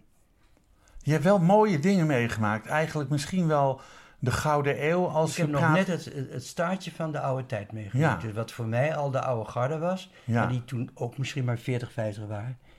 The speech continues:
Speaker 1: Ja.
Speaker 2: Maar goed, dat vind je als je twintig bent, vind je dat oude mensen.
Speaker 1: Maar ja, als je over vijftig jaar terug, eh, dan, eh, Mary Dresselhuis, Connie
Speaker 2: Ja.
Speaker 1: Stewart, dat waren de, de, de dames van het toneel,
Speaker 2: Ja.
Speaker 1: de, de
Speaker 2: Ja, ik vond het geweldig.
Speaker 1: Ja, leuk. Ehm,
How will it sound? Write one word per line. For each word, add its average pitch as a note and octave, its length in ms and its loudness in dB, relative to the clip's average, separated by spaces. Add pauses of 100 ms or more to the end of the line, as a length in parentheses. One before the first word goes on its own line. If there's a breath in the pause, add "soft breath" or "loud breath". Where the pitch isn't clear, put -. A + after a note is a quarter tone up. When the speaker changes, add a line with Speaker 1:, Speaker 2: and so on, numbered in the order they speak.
(120 soft breath)
Speaker 1:
Ja. A#2+ 160 -4
Speaker 2:
Maar G2+ 120 -8 (100)
goed, G#2+ 140 -14
dat - 140 -14
vind A2 200 -10
je G#2 60 -14
als F#2+ 120 -14
je - 60 -18
twintig A#2+ 300 -10
bent, G#2 200 -14
vind A2 140 -14
je G2+ 60 -14
dat G2+ 100 -16
oude G#2+ 180 -14
mensen. A2 300 -10
Speaker 1:
Maar C3+ 100 2
ja, C3+ 160 4
als C#3+ 200 -2
je D3+ 100 -2
over C#3 260 0
vijftig C#3 420 0
jaar B2 180 2
terug, C#3 360 -4
eh, C#3 120 -6
dan, C3+ 380 -2
eh, C#3+ 140 -6
Mary B2+ 360 0
Dresselhuis, A#2 720 -2
Connie C3 260 0
Speaker 2:
Ja. A#2 60 -2
Speaker 1:
Stewart, A#2 500 -2 (280 loud breath)
dat A2+ 160 -2
waren A#2 320 2
de, A2 260 0
de, G#2+ 300 0
de G#2 400 0 (120)
dames A#2+ 460 0
van A2 160 -2
het A2 120 -2
toneel, C#3 400 0
Speaker 2:
Ja. C3 120 4
Speaker 1:
de, G#2+ 300 0
de G#2 100 -4
Speaker 2:
Ja, A2+ 160 0
ik A#2+ 60 -6
vond B2+ 200 -6
het - 100 -12
geweldig. A2 400 -6
Speaker 1:
Ja, A#2+ 340 -4 (560)
leuk. C#3+ 420 0 (480 loud breath)
Ehm, D#3 460 6